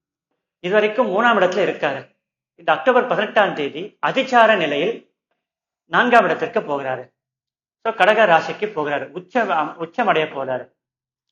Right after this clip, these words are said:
So, இந்த உச்சமடை அதிச்சார குருவானால உங்களுக்கு என்ன நன்மைகள் நடக்கும்? முதல்ல, எனக்கு நன்மைகள் நடக்குமா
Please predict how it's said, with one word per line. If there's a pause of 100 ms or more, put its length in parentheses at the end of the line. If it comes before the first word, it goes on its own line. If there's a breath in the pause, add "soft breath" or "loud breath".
(1300)
So,
இந்த (640)
உச்சமடை
அதிச்சார
குருவானால (420)
உங்களுக்கு
என்ன
நன்மைகள்
நடக்கும்? (960)
முதல்ல,
எனக்கு
நன்மைகள்
நடக்குமா